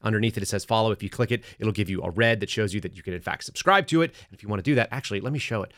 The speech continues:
I can actually throw that on the screen right here. Check this out. There we go. This is what it looks like if you were to go and hit the subscribe button.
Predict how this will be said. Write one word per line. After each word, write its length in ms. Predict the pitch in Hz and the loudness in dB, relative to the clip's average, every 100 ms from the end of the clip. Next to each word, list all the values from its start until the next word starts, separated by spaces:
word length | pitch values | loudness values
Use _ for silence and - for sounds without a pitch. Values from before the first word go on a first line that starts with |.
| - | -12
I 60 | 147 | -8
can 140 | 143 | -6
actually 240 | 101 - 98 | -6 -6 -6
throw 260 | - 113 | -2 0
that 240 | 101 92 - _ _ - | 0 -4 -6 _ _ -4
on 340 | 113 123 127 | 0 0 -2
the 100 | 104 | -4
screen 520 | - - 117 98 90 87 _ _ | -6 -2 -2 -2 -4 -8 _ _
right 260 | 98 113 - | -2 -2 -2
here. 440 | 117 101 76 - _ _ _ | -2 -2 -2 -12 _ _ _
Check 220 | - - | -12 -6
this 160 | 107 | -6
out. 240 | - 73 - _ _ _ _ | -6 -8 -12 _ _ _ _
There 120 | 117 120 | -2 -2
we 80 | |
go. 300 | 85 82 85 - _ - | 0 -4 -6 -10 _ 0
This 140 | 143 | 0
is 120 | 190 | 2
what 100 | 180 | 2
it 80 | 143 | 2
looks 180 | 151 - | 0 2
like 220 | 104 98 120 | 2 0 -6
if 100 | - | -4
you 100 | 117 | 0
were 160 | 117 | 2
to 60 | 117 | 4
go 300 | 117 117 120 | 4 2 2
and 160 | 120 104 | -4 -2
hit 320 | 120 123 117 | 0 0 -2
the 80 | 107 | -4
subscribe 540 | 104 - 127 147 139 | -4 0 4 4 4
button. 400 | 92 80 120 147 | 0 -2 -4 -4